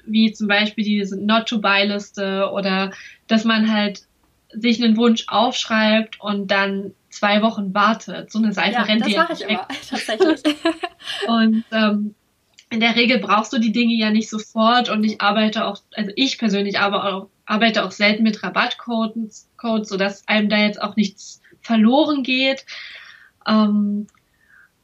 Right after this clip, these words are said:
Speaker 1: und für die Marke hat die Werbung ja am Ende trotzdem funktioniert, weil du sie positiv in Erinnerung behalten hast.
Speaker 2: Total.
Speaker 1: Und dann, wenn du es eben wirklich brauchst, dann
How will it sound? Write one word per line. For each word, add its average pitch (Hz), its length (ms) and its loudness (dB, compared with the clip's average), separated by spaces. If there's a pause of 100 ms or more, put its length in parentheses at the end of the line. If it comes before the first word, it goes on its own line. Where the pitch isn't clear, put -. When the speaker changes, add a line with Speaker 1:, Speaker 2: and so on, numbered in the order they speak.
(320)
Speaker 1:
und 214 420 2 (580)
für - 160 -2
die 247 100 4
Marke 240 300 2
hat 233 180 0
die 226 100 -2
Werbung 214 260 0
ja 208 140 0
am 196 60 -8
Ende 185 200 -6
trotzdem 262 400 -6
funktioniert, 247 580 -2
weil 202 100 0
du 220 120 2
sie 233 160 2
positiv 220 480 2
in 196 80 -2
Erinnerung 180 500 -2
behalten 170 480 -2
hast. 175 240 -8
Speaker 2:
Total. 190 160 -2
Speaker 1:
Und 185 120 4
dann, 190 280 0
wenn 202 220 2
du 220 60 4
es 214 120 -2
eben 208 220 -2
wirklich 202 280 -2
brauchst, 180 380 -2
dann 180 300 0